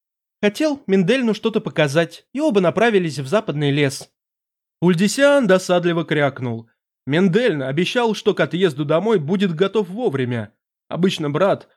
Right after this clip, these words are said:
давший слово, держал его твёрдо. Однако Ахилий, видать, набрёл в лесу на что-нибудь необычное. Величайшей слабостью Миндельна было неуёмное любопытство. И уж кому-кому, а охотнику следовало бы знать,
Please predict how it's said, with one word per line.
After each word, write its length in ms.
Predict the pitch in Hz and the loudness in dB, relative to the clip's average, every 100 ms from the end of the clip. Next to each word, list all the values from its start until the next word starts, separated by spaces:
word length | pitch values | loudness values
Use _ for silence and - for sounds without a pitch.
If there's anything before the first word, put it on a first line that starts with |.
| - | -4
давший 340 | 160 165 160 | -2 -2 -4
слово, 380 | 147 233 220 202 | -4 0 2 2
держал 420 | 147 170 208 233 | 2 0 2 2
его 180 | 220 220 | 2 0
твёрдо. 680 | 220 220 233 143 127 110 _ _ _ - | 0 0 0 2 -2 -4 _ _ _ -6
Однако 400 | 175 175 156 156 | 0 0 2 0
Ахилий, 400 | 143 233 208 202 | 0 0 2 2
видать, 420 | 185 185 180 - _ - | 4 2 2 -2 _ -4
набрёл 380 | 185 220 262 247 | 0 2 2 2
в 60 | 214 | 2
лесу 320 | 214 240 233 | 0 0 2
на 120 | 202 | 2
что-нибудь 560 | - 202 196 175 190 170 | 2 2 2 2 -2 -2
необычное. 800 | 175 170 214 - 127 123 104 - _ _ - | -2 0 -2 -2 -6 -6 -6 -14 _ _ -4
Величайшей 640 | 143 220 - 254 214 196 | 0 0 2 2 2 -2
слабостью 600 | - 190 202 160 - 165 | -2 -2 0 0 -2 -2
Миндельна 680 | 175 185 165 208 139 120 113 | 2 2 4 2 0 -4 -8
было 280 | 147 233 247 | -2 0 0
неуёмное 640 | 233 233 214 226 208 202 | 0 2 2 2 0 0
любопытство. 880 | 202 196 202 214 165 - - 123 110 _ _ _ | 0 0 -2 -2 -6 -6 -10 -8 -8 _ _ _
И 60 | 226 | 0
уж 180 | 202 - | 0 0
кому-кому, 800 | 151 180 233 196 185 180 156 - | -2 0 2 2 2 0 -2 -6
а 160 | 139 160 | 0 0
охотнику 540 | - 294 247 240 240 | 0 -4 -4 -2 -2
следовало 520 | 190 160 175 165 170 | 0 0 2 2 2
бы 160 | 160 156 | 2 2
знать, 400 | 151 190 131 | 4 2 0